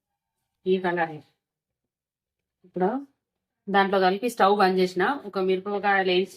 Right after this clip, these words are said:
వేగితే అయిపోతుంది మనకు. అన్నీ వేయించుడు అయినాయి. ఇగో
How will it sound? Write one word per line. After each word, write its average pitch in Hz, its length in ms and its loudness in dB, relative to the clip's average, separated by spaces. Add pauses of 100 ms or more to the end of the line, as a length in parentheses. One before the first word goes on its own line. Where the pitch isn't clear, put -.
వేగితే 190 260 0
అయిపోతుంది 175 520 -2
మనకు. 165 220 -6 (2250)
అన్నీ 220 340 4
వేయించుడు 196 360 2
అయినాయి. 170 280 -4 (2250)
ఇగో 180 100 2